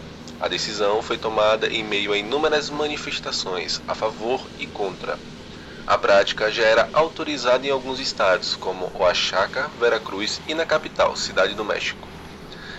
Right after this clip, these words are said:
Nesses estados, a interrupção gestacional poderia ser feita até a décima segunda semana. Para que seja legalizado o aborto, é preciso agora que cada estado altere a sua legislação.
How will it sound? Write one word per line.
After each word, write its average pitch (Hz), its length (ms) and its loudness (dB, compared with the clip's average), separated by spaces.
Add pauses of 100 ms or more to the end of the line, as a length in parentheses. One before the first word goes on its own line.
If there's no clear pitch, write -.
(140)
Nesses 92 220 -4
estados, 104 580 6
a 107 80 4
interrupção 110 600 -2
gestacional 127 760 0
poderia 120 340 0
ser 113 200 -2
feita 113 300 -2
até 120 160 0
a 120 40 6
décima 117 540 2
segunda 113 360 -4
semana. 90 480 -2 (840)
Para 98 180 6
que - 80 -6
seja 95 260 2
legalizado 113 720 4
o 90 40 6
aborto, 101 520 0
é - 80 2
preciso 123 400 -2
agora 131 320 4
que 127 140 -6
cada 139 280 2
estado 127 680 2
altere 131 560 2
a - 20 0
sua 131 220 2
legislação. 127 880 0